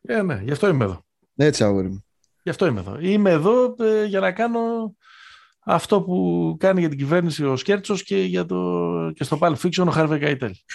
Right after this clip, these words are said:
Speaker 2: Σωστό, σωστό, σωστό.
Speaker 1: Λοιπόν.
Speaker 2: Τώρα Σκέρτσος, Χάρβεϊ Καϊτέλ,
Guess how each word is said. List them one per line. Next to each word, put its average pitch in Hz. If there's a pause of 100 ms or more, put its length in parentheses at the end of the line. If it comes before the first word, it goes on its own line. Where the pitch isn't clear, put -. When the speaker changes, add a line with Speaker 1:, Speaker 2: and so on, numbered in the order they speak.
Speaker 2:
Σωστό, 160
σωστό, 143
σωστό. 143 (160)
Speaker 1:
Λοιπόν. 233 (880)
Speaker 2:
Τώρα 143
Σκέρτσος, 147
Χάρβεϊ 160
Καϊτέλ, 156